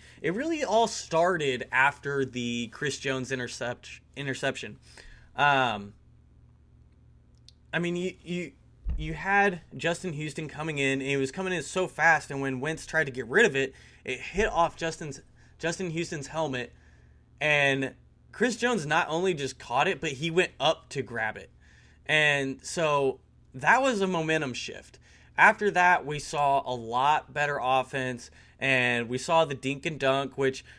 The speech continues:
you know, that's why I was saying, like, you know, I know that I talk about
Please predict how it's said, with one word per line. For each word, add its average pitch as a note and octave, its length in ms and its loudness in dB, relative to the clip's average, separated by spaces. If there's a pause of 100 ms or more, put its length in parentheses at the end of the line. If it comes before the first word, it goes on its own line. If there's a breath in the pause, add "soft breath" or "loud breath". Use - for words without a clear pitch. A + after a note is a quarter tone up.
(220 loud breath)
you D3+ 80 -6
know, D#3 80 2
that's G#3 220 2
why A3 100 6
I G#3 40 6
was F#3+ 100 0
saying, E3 300 0
like, C3 260 0
you D3 120 -6
know, C#3+ 120 -2
I C#3+ 80 2
know E3+ 340 0
that D3+ 260 -2
I C3+ 340 0
talk C#3+ 320 -2
about B2+ 320 -2